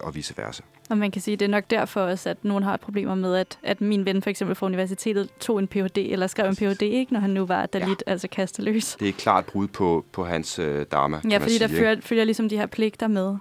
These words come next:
Speaker 1: Netop.
Speaker 2: Ja.
Speaker 1: Øh, og det er også derfor, at højkasterne, hvis vi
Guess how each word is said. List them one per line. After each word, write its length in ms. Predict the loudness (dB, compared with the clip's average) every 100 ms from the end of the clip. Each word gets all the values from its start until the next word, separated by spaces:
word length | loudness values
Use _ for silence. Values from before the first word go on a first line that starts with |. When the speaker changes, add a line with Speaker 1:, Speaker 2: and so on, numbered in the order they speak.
| -6
Speaker 1:
Netop. 420 | -2 2 2 -2 -6 -8 -8
Speaker 2:
Ja. 60 | -2
Speaker 1:
Øh, 300 | 0 2 2
og 80 | 4
det 40 | 4
er 40 |
også 200 | 4 4
derfor, 220 | 2 4
at 140 | 2 2 -8 -8
højkasterne, 680 | -2 -2 2 0 2 -4 -4 -12 -8
hvis 180 | -8 -4
vi 180 | -6